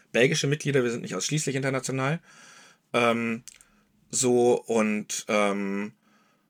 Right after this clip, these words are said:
ja, neben, ähm, also wir organisieren natürlich auch irgendwie, äh, Jahrespartys, äh,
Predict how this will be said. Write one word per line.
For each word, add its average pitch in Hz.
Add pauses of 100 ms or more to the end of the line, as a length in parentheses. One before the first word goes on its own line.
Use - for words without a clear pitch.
(460)
ja, 104
neben, 120 (120)
ähm, 104 (360)
also 113
wir 113
organisieren 113
natürlich 117
auch 110
irgendwie, 107
äh, 101
Jahrespartys, 107
äh, 101